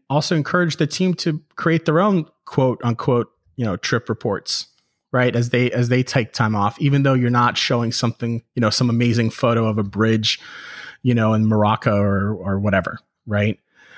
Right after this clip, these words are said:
You're showing a photo of, you know, y-, your amazing dog that you <laughs> played fetch with for, for an hour, you know, or, or the time you spent with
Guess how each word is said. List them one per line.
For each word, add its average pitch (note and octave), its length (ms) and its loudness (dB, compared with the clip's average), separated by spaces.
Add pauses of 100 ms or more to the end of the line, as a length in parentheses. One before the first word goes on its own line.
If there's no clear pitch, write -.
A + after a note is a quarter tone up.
(160)
You're B2+ 120 2
showing C#3 360 2
a C3+ 40 2
photo C3 420 2
of, B2 180 0
you C3+ 120 2
know, A#2 100 2
y-, B2 200 0 (100)
your C3 180 2
amazing A#2+ 380 2
dog B2+ 320 0
that D#3+ 140 -4
you G3 440 -2
<laughs> - 80 -10 (480)
played A#2+ 240 0
fetch - 320 0
with G#2 140 2
for, G2 400 0
for G#2 220 -2
an G2 80 0
hour, F2+ 340 -2 (520)
you A2+ 140 2
know, G#2 220 2
or, A2 540 2
or A2 160 0
the A2 80 2
time A2 280 0
you G#2+ 60 2
spent - 420 -2
with A2+ 280 2